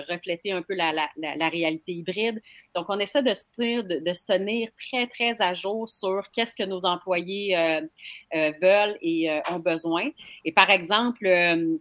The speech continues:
euh, on a, euh, un sondage, euh, qui roule, là, euh, régulièrement pour faire des touch points avec les employés,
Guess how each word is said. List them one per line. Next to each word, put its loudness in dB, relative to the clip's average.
euh, 0
on -2
a, 0
euh, 0
un -2
sondage, 0
euh, -2
qui -12
roule, -4
là, 0
euh, -8
régulièrement 0
pour -6
faire 0
des -6
touch -6
points -4
avec -2
les -6
employés, -4